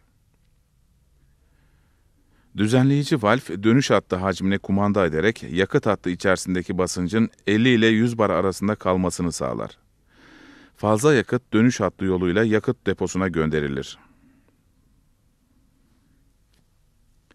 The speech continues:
Elektronik olarak çalıştırılan enjektörler hemen M S subaplarının altında yer alırlar.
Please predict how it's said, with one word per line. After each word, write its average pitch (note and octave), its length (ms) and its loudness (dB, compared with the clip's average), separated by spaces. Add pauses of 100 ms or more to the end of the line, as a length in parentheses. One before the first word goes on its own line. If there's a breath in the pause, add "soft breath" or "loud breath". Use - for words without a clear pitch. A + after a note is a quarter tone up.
(1120 soft breath)
Elektronik C#3 600 2
olarak F2 420 2
çalıştırılan F2+ 600 0
enjektörler E2 800 -2 (260 soft breath)
hemen C3 480 0
M A#2+ 100 4
S - 60 -10
subaplarının G#2 580 2
altında F#2+ 500 0
yer D#2+ 180 2
alırlar. D2 540 -2